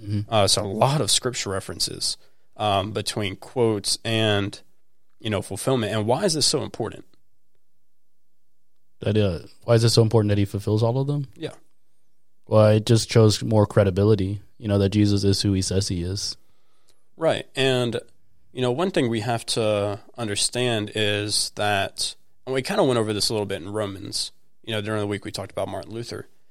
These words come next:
Speaker 2: is that we can't fulfill the law.
Speaker 1: Mm-hmm.
Speaker 2: The law
Speaker 1: That's
Speaker 2: is
Speaker 1: true.
Speaker 2: there to show our sin, and that's its only purpose,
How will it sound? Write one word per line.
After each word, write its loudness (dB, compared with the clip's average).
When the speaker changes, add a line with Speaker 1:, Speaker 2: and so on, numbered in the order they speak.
Speaker 2:
is -4
that 0
we 0
can't 0
fulfill -2
the -10
law. -12
Speaker 1:
Mm-hmm. -6
Speaker 2:
The -4
law 4
Speaker 1:
That's 0
Speaker 2:
is -2
Speaker 1:
true. -8
Speaker 2:
there 2
to -6
show 0
our 0
sin, -2
and -2
that's 2
its -4
only 0
purpose, -8